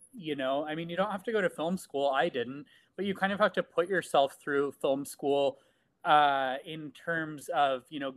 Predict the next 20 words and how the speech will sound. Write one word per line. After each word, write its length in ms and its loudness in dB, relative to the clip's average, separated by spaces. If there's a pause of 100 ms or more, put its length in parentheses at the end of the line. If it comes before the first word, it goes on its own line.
give 160 -8
yourself 320 -2
a 60 0
crash 400 0
course 360 -2
in 160 -8
just 260 -6 (260)
watching 560 2
and 120 -4
studying 520 -4
cinema 580 4 (340)
and 420 4 (200)
getting 340 2
better 320 4
at 160 4 (200)
analyzing 640 2
it 140 -4
and 120 -4
understanding 760 -4
it 180 0